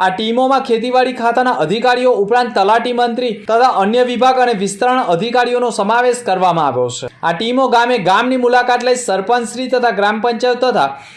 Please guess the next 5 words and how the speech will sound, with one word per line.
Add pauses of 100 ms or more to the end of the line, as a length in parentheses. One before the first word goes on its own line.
(160)
ખેડૂત
આગેવાનોની
હાજરીમાં
નુકસાનગ્રસ્ત
ક્ષેત્રનું